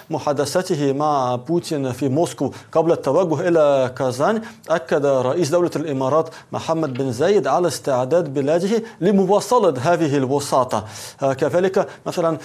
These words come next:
بي-، في الوساطة بين روسيا والولايات المتحدة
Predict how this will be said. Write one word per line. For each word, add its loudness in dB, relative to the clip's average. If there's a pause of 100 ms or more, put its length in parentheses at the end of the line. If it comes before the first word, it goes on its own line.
(120)
بي-، 2
في -4
الوساطة 0
بين 2
روسيا 2
والولايات 2
المتحدة -2